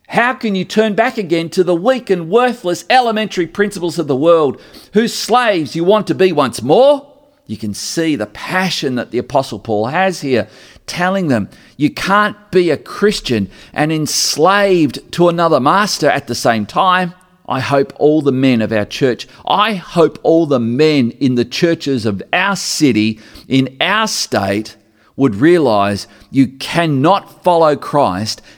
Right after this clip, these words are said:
and be enslaved to a demonic power such as pornography. You can't. The Apostle Paul was reminding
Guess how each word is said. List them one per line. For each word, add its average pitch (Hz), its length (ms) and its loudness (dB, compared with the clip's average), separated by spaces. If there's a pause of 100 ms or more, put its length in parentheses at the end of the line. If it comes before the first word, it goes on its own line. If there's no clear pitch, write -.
(140)
and 190 460 0
be 180 320 0
enslaved 156 920 0
to 143 120 4
a 135 80 4
demonic 143 560 0
power 127 540 0 (400)
such - 480 -6
as 95 420 -6 (380)
pornography. 107 760 -6 (200)
You 117 160 -6
can't. 123 560 -8 (720)
The 107 80 -8
Apostle 131 420 -8
Paul 107 480 -4 (480)
was 110 180 -4
reminding 120 600 0